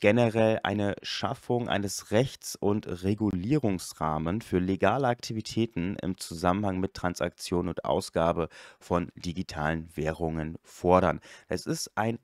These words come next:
richtiger Schritt in die richtige Richtung, ganz klar,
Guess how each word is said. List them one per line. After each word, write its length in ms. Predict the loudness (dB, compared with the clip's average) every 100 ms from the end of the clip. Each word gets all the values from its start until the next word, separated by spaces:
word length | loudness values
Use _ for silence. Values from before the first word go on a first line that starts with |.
| -8
richtiger 640 | -4 -4 -4 -2 0 -2 -4
Schritt 400 | -6 -4 -4 -4
in 100 | -6
die 140 | -2 -2
richtige 640 | -2 -4 -2 -2 0 -2 -4
Richtung, 400 | -6 -4 -4 -2
ganz 300 | 0 -2 -4
klar, 320 | -4 0 0